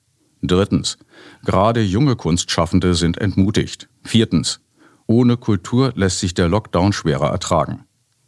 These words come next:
Es werde eine ganze Branche, deren Bruttowertschöpfung die zweitgrößte sei nach der Autoindustrie, komplett entwertet.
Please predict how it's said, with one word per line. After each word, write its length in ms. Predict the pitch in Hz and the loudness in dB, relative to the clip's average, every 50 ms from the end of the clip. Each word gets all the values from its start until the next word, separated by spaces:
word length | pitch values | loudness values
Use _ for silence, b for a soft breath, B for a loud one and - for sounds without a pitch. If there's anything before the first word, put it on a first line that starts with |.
| B B B B B B B B B B B B B B | B B B B B B B B B B B B B B
Es 180 | - 123 110 110 | 0 0 2 2
werde 220 | 120 131 147 127 | 0 0 0 0
eine 140 | 107 127 123 | 2 0 0
ganze 320 | - 107 123 131 - 131 | 2 0 0 0 0 -2
Branche, 580 | 98 - 92 92 107 139 147 - 90 78 64 64 | -2 0 0 2 2 2 2 2 0 0 0 -2
deren 380 | 71 82 80 80 - 90 92 - | 0 0 0 2 4 2 2 2
Bruttowertschöpfung 1040 | 82 95 110 120 - 117 107 87 82 82 98 107 - - 104 98 - - 104 95 | 0 -2 -2 0 0 0 0 0 0 0 0 0 0 -2 -2 -2 0 0 0 2
die 160 | 85 95 92 85 | 2 0 0 0
zweitgrößte 680 | - - - 90 120 127 - - 110 104 107 - - 101 | -2 -2 0 -2 -2 -2 -4 -2 0 0 0 2 0 0
sei 180 | 87 90 90 | 2 2 2
nach 180 | 92 87 85 - | 2 2 0 -2
der 120 | - 80 | -4 -4
Autoindustrie, 760 | - 110 123 117 95 73 76 80 82 87 - - 101 104 107 | -2 -2 -2 0 0 0 2 2 0 -2 0 2 2 2 2
komplett 540 | - - - 107 107 - - 80 78 - - | 0 -2 -2 -2 0 0 -2 -4 -2 -2 -2
entwertet. 640 | 92 92 85 87 90 95 95 - 85 - - - | -2 -2 0 2 0 0 2 0 -2 -2 -6 -14